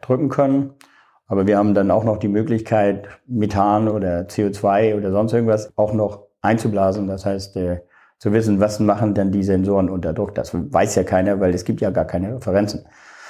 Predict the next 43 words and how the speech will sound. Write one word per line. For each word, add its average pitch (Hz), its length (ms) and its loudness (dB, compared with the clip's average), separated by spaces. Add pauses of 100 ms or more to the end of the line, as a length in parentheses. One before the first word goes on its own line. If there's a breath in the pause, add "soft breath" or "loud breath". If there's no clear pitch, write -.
(120 loud breath)
Das 104 180 -2
sind, 101 360 -2
äh, 110 160 2
Instrumente, 113 560 2
die 101 160 -2
wir 95 240 0
haben, 98 240 0
die 110 140 0
wir 107 100 2
haben 104 220 2
müssen, 113 320 0
weil 90 440 -2
wir 107 160 2
messen 107 300 2
schon 113 160 0
mal 113 200 2
auf 104 160 0
ein 110 100 -2
Tausendstel 107 480 0
Grad 107 260 0
Genauigkeit. 120 640 0
Wenn 113 120 -10
du 107 100 -8
den 110 200 -4
Ozean 113 480 0
messen 110 220 2
möchtest, 117 440 0 (380 loud breath)
brauchst 117 300 0
du 127 60 2
diese 107 260 2
Genauigkeiten. 107 880 -2 (480 soft breath)
Wenn 104 180 -4
wir 107 100 0
wissen 120 280 2
wollen, 113 520 4
wir 98 160 0
reden 107 140 0
ja 107 100 2
über 110 240 0
Kubikkilometer 117 1400 0 (360 loud breath)
im 107 160 -2
Golfstrom, 117 800 2
die 113 580 0